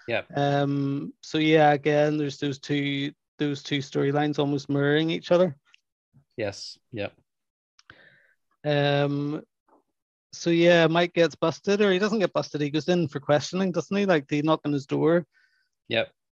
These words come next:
Speaker 1: They take him in, and, uh, and then, see, it's there, it's from there, from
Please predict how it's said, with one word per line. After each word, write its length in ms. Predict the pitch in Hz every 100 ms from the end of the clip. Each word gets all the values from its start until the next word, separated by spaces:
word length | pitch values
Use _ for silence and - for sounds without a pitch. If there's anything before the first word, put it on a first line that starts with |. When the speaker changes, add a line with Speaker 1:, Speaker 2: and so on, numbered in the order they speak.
| -
Speaker 1:
They 100 | 113
take 260 | 131 127
him 100 | 131
in, 280 | 113 113 120 - _ _
and, 240 | 117 107 107
uh, 260 | 104 107 -
and 140 | 131
then, 460 | 120 147 165 139 - _ _ 135
see, 260 | - 143
it's 140 | 127 -
there, 160 | 139 131
it's 120 | -
from 160 | - 127
there, 220 | 135 139
from 420 | - 135 123 117